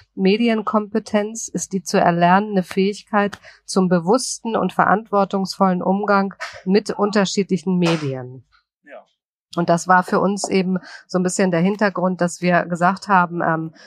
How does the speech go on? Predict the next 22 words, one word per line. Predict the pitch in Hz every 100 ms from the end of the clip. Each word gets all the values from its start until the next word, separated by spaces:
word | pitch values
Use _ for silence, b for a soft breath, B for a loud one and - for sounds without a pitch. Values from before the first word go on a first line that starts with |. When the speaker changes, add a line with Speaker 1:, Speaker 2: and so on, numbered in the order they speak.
| B
Speaker 1:
Medienkompetenz | - 185 190 196 190 202 190 180 - 190 190
er-, | - 175 160 -
erfordert | 170 - 202 190 190 -
auch | 175
Medienmündigkeit. | 185 185 180 180 175 185 214 233 240 - - 240 240 262 _ B B B B B
Und, | 185 185 190 185
äh, | 170 165
wir | 170
wollen | 170 175
uns | 175
auch | 175
kritisch | - 226 233 240 208
mit | 220 185
Medien | 202 208 202 196
auseinandersetzen. | 190 - 196 185 190 185 175 185 - 208 196 185
Und | - 175
es | 180
geht | 190 180
auch | 180 180 - B B B
um | 190
die | 180
Befähigung, | 175 175 - 208 214 202 170 156 151